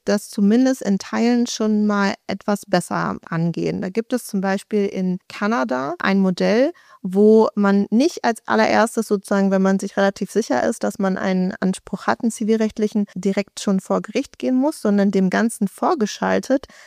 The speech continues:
ist ein digitaler Service, also sind wir wieder im Legatech-Bereich, der eine digitale Mediation ist.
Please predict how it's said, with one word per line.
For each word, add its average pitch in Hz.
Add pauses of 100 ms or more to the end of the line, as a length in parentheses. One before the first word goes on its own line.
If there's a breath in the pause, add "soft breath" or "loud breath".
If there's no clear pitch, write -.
(160 loud breath)
ist -
ein 208
digitaler 226
Service, 190
also 190
sind 240
wir 226
wieder 214
im 196
Legatech-Bereich, 208 (160 loud breath)
der 202
eine 196 (100)
digitale 214
Mediation 208
ist. -